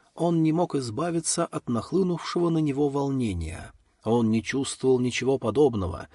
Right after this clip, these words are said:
даже когда следил за барышней Чень, чтобы научиться иглоукалыванию, и в первый раз выполнил его на себе. Чангэн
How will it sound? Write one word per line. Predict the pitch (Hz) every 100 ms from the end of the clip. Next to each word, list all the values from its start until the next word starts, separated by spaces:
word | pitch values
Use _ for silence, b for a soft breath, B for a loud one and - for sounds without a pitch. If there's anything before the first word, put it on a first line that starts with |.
| b b
даже | 165 165 156
когда | 151 135 151
следил | 147 - 131 127 170
за | 143 123
барышней | 110 156 151 - 156 156
Чень, | - - 180 120 92 b -
чтобы | - 104 98
научиться | 92 90 - 156 - 143
иглоукалыванию, | - 151 143 131 117 156 170 123 101 87 92 - b b
и | 143
в | -
первый | 143 131 110 98
раз | 143 170 - - b
выполнил | 95 135 190 180 180 180
его | 165 156 139 139
на | 135
себе. | - 131 101 82 - _ _ _ -
Чангэн | - 95 92 95 135 143